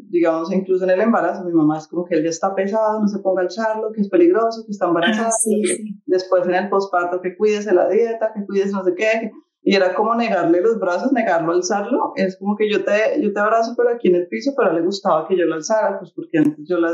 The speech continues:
Speaker 1: lo hacía, entonces como que esos momenticos son los que, uy, le, le dan a uno un poquito de obligado sen-, sentir,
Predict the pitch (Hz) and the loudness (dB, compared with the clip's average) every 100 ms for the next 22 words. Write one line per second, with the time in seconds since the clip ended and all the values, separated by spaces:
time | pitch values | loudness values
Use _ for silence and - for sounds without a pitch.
0 | - 170 170 233 160 156 156 165 - _ | -2 -4 -2 0 0 -2 -8 -8 -14 _
1 | _ _ _ _ _ - 190 180 185 175 | _ _ _ _ _ 0 2 4 0 0
2 | 180 202 214 190 175 180 185 - 196 190 | 0 0 2 0 0 0 -2 -2 0 0
3 | 196 165 - 175 160 156 - - 175 160 | -2 -4 -4 -2 0 0 -2 -2 0 2
4 | 151 160 175 180 180 196 202 202 214 240 | 0 0 -2 -2 -2 0 0 2 2 0
5 | 240 175 156 165 - - - 202 190 190 | 2 2 2 2 0 -8 -14 -4 -4 4
6 | 170 | 4